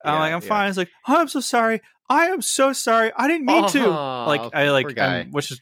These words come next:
Speaker 2: good. They didn't mean to hit me. <laughs> Like,
Speaker 1: Yeah,
Speaker 2: it
Speaker 1: yeah.
Speaker 2: wasn't just like, "I'm good. I could tell this guy bought books. I could tell he's
Speaker 1: Yeah.
Speaker 2: Christian. I hate Christians," you know?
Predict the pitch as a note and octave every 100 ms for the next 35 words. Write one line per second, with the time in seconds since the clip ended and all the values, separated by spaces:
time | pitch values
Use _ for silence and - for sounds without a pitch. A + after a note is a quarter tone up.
0 | _ C#3 D#3+ B2 A#2 G#2 A2+ G#2+ F#2 A#2
1 | G#2 G2+ G2+ A3 E3+ B3 A#3 C#3+ G#2 C3+
2 | F#3+ D3+ B2+ A#2+ B2 B2+ B2+ A#2+ - -
3 | - A2 B2+ C3 A#2 - A#2 G#2+ A#2 A2
4 | A2+ A2 - A#2 A#2 A2+ A#2+ C3+ D3 C3+
5 | - A#2 - A2 A#2+ - A2+ - G#2+ -
6 | - A2+